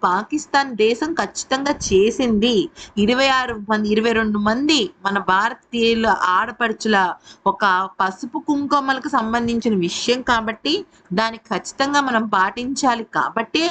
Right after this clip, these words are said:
ఆ రకంగా భారత ఆటగాళ్ళు చేసి న్యాయం చేశారు.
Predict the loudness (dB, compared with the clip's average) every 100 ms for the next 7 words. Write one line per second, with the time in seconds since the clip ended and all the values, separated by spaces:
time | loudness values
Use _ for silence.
0 | 0 0 2 -2 -6 -4 0 2 2 0
1 | -4 -4 -4 -4 -4 0 0 2 0 0
2 | -2 -6 -6 -6 -8 -16